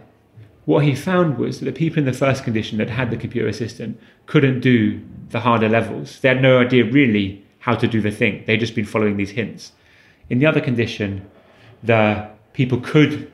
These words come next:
do the harder level because they'd had to figure it out for themselves. They'd done, like, this kind of hard work in their brains, and they had this architecture laid down in their brains that meant they could go back to it. Even more interestingly, he then tested them again a few weeks later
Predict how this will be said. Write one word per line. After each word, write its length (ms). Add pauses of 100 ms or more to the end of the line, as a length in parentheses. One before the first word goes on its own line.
(140)
do 120
the 120
harder 240
level 440 (1300)
because 220
they'd 120
had 100
to 60
figure 220
it 40
out 180
for 80
themselves. 420
They'd 100
done, 120
like, 120
this 160
kind 160
of 60
hard 560 (220)
work 380
in 80
their 120
brains, 340
and 80
they 60
had 320
this 300 (360)
architecture 500
laid 260
down 120
in 60
their 100
brains 240
that 80
meant 160
they 120
could 100
go 100
back 200
to 100
it. 140 (260)
Even 300
more 180
interestingly, 680 (300)
he 140
then 180
tested 320
them 300
again 340
a 80
few 220
weeks 280
later 520